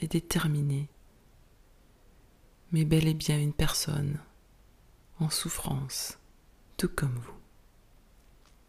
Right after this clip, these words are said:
Je vous invite à présent à ouvrir vos yeux paisiblement. Vous pouvez prendre une grande inspiration profonde. Expirez en trois fois.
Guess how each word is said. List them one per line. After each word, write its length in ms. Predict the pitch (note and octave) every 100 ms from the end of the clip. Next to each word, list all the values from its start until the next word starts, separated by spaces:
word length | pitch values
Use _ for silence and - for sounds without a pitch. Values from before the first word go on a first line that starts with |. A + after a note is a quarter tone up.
| - - - _ - - - - - - - - - - - - - - - - - - - - - - - - - - - - _
Je 160 | - D#3
vous 160 | D3+ C#3+
invite 240 | D3 -
à 60 | C#3+
présent 300 | - D3 C#3+
à 20 |
ouvrir 200 | C#3 D3
vos 140 | C#3
yeux 280 | C#3 C3+ D#3
paisiblement. 720 | - F#3 - E3 E3+ F3 A#3+ - - - - - _ - - - - - - - - - -
Vous 100 | - -
pouvez 200 | E3 D#3+
prendre 240 | E3 E3
une 100 | D#3+
grande 260 | D#3 D#3+ D#3+
inspiration 560 | D#3+ - D#3 D#3 D#3+
profonde. 800 | - D#3 - E3+ F#3+ A3+ C4 D#4 D#4 - - - - - - - - - - - - - -
Expirez 520 | B3+ A#3+ - A3+ G#3
en 120 | G3+
trois 240 | G3 F#3 F3
fois. 340 | - C3